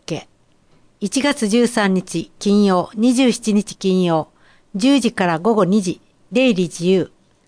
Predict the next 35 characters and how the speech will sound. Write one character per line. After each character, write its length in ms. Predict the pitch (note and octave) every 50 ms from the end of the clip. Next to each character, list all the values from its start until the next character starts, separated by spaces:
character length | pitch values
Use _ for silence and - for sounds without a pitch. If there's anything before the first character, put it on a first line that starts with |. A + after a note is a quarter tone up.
| _ _ _ _ _ -
次 100 | G3 G#3+
世 180 | - C#4+ C4+
代 200 | - A#3+ G#3 F#3
育 180 | G3 - - G3
成 340 | - - A3 G3+ F#3+ - - -
地 180 | - C4+ B3+
域 200 | A#3+ - G3 F3
交 200 | - A3+ A3 A3+
流 160 | A3 A3 A3+
セ 200 | G3+ - A#3 G#3
ン 60 | F#3+ F3+
タ 200 | - E3+ D3+ D3+
ー 40 |
で。 180 | C3+ C3+ - - _ _ _ _ _ _ _ _ _ _ _ -
対 200 | - A3+ A#3 B3
象、 380 | A#3+ - - A3 G3+ F#3+ - - _ _ _ _ _ _ _ _ -
妊 160 | G#3 A#3 C4
娠 360 | C4 B3+ - - A#3 A3+ G#3+ A3+
中、 320 | - - G3 F#3 - - _ _
子 100 | - G3
育 300 | G3+ - C4 - C4 B3+
て 120 | B3+ B3 -
中 260 | - - A#3 A3+ G#3
の 120 | G3+ G3
人。 340 | F3+ - - - F#3 C#3+ - _ _ _ _ _ _ _ _ _ _ _ _
参 320 | - - - B3 B3+ B3 B3
加 100 | - A#3
費 220 | G#3+ - E3 -
二 160 | F3 G3 G#3+ G#3+
百 280 | A#3 A3 - - G#3+
円。 220 | F#3 D3+ D#3 D#3 _ _ _ _ _ _ _ _ _ _ -
会 260 | - A#3+ B3 B3+ A#3+
員 300 | A#3 A3+ G#3 G#3 G3 - -
百 380 | - - G3+ G3 G3 - - G3+
円。 240 | F#3 F#3 F3+ -